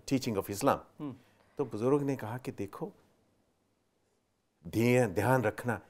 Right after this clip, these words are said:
Speaker 1: कि तुम जब teaching of Islam करो तो तुम्हें अपने ज़बान का
Speaker 2: Absolutely।
Speaker 1: ना चलानी पड़े।"
Speaker 2: जी,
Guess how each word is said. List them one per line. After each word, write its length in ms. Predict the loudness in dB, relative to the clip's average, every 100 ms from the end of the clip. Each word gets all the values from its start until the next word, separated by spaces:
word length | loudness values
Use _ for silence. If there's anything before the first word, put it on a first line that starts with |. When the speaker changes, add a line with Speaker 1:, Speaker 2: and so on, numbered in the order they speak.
| _ _ -14
Speaker 1:
कि 80 |
तुम 280 | -4 -2 -2
जब 260 | -2 -2 -2
teaching 420 | -4 -2 0 0
of 80 | -2
Islam 340 | -2 -2 0 0
करो 160 | 0
तो 380 | -2 -10 _ -14
तुम्हें 200 | -8 -8
अपने 240 | -8 -8 -8
ज़बान 640 | -6 -6 -4 -4 -6 -8
का 100 | -6
Speaker 2:
Absolutely। 320 | -4 -4 -4
Speaker 1:
ना 200 | -6 -6
चलानी 440 | -6 -6 -4 -6 -8
पड़े।" 220 | -8 -8
Speaker 2:
जी, 100 | -8